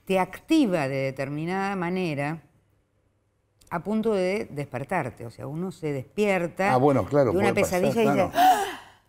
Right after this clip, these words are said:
Speaker 2: Claro.
Speaker 1: "Menos mal que estaba soñando", creo que
Speaker 2: Sí,
Speaker 1: debe
Speaker 2: sí,
Speaker 1: haber
Speaker 2: sí.
Speaker 1: por ahí.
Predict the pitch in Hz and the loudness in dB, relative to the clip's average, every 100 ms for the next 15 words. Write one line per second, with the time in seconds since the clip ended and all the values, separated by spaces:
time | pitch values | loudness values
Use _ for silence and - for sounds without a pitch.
0 | _ _ _ _ _ - 120 240 262 208 | _ _ _ _ _ 0 2 4 4 2
1 | 240 220 220 190 160 160 170 139 131 135 | 2 0 0 0 0 -2 0 -2 -4 -6
2 | 165 160 156 123 - _ _ - 135 120 | -6 -4 -4 -4 -8 _ _ 0 2 4
3 | 127 113 123 156 156 | 2 2 -2 -2 -6